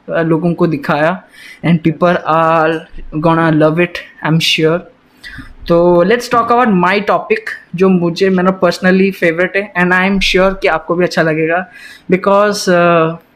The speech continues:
This is what, uh, my podcast, this is the reason why I have started podcast. Uh, and if I am here to, अगर मैं आपको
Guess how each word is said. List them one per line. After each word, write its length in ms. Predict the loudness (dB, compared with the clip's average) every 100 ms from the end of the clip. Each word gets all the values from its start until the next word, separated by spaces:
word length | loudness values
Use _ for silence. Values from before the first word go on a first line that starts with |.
| -2
This 160 | 0 2
is 160 | 2
what, 320 | 2 0 -4 -8 -2
uh, 560 | 0 2 2 2 0 -4 _ -20 -20 -20 -12 -4
my 640 | 0 2 2 0 0 -2 -6 -2
podcast, 460 | 0 0 0 -2 0
this 140 | 0
is 100 | 2
the 120 | 2
reason 300 | 2 2 0
why 80 | 0
I 40 |
have 120 | -2 -2
started 360 | -2 -2 -2
podcast. 680 | -2 -2 -2 -4 -4 -8 -18 _ -20 -14 -4
Uh, 600 | 0 2 2 2 2 0 -4 -16 -10 -2
and 640 | 0 0 0 2 2 2 2
if 200 | 0 0
I 160 | 0 2 2 -2 -2 0
am 120 | 2
here 240 | 4 2
to, 280 | 2 2 2 2
अगर 200 | 2 2
मैं 120 | 0
आपको 200 | -2